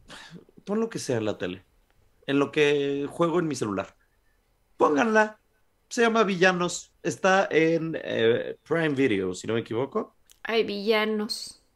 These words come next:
Speaker 1: Hay villanos.
Speaker 2: Hay striptease.
Speaker 1: Y la verdadera pregunta es: ¿quiénes son los villanos realmente? ¿Los criminales?
Speaker 2: Mm.
Speaker 1: ¿O alguien más? ¿O nosotros? No, no es cierto, no es una película,
Speaker 2: Por
Speaker 1: es una
Speaker 2: ver, ajá, como en Funny Games.
Speaker 1: Ajá, sí,
Speaker 2: O
Speaker 1: no.
Speaker 2: nosotros por estar viendo eso.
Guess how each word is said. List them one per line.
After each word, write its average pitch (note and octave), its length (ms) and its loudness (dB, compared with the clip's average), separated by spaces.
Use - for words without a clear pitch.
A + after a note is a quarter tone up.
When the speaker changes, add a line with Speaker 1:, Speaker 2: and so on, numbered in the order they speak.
Speaker 1:
Hay D3+ 140 -8
villanos. E3 760 -2
Speaker 2:
Hay G#3 240 -2
striptease. G#3 840 -4
Speaker 1:
Y D3 60 6
la D3+ 140 8
verdadera D3+ 460 6
pregunta F#3 360 0
es: - 260 -6
¿quiénes C#4 340 0
son D#4 320 -2
los A#2 180 2
villanos F2 560 -4
realmente? F2 480 -2
¿Los G2+ 180 -2
criminales? A2+ 840 -2
Speaker 2:
Mm. - 360 -10
Speaker 1:
¿O B2 160 4
alguien G#3 260 4
más? A3+ 540 0
¿O F#3+ 100 2
nosotros? A3+ 720 2
No, A2+ 180 0
no F#2+ 80 -8
es F#2 60 -10
cierto, - 260 -12
no A#2+ 100 -10
es G2 120 -14
una G#2+ 100 -10
película, - 220 -10
Speaker 2:
Por A3 180 0
Speaker 1:
es G#3 60 -4
una A#3+ 80 0
Speaker 2:
ver, A#3 380 0
ajá, E3+ 420 -4
como E3 160 -10
en D#3+ 80 -8
Funny D#3 380 -8
Games. A2 140 -4
Speaker 1:
Ajá, A#2 300 -2
sí, - 440 -4
Speaker 2:
O - 60 0
Speaker 1:
no. C#4 60 4
Speaker 2:
nosotros C#4+ 580 2
por G#3+ 200 0
estar G#3 400 0
viendo G3 420 -2
eso. G3 420 -4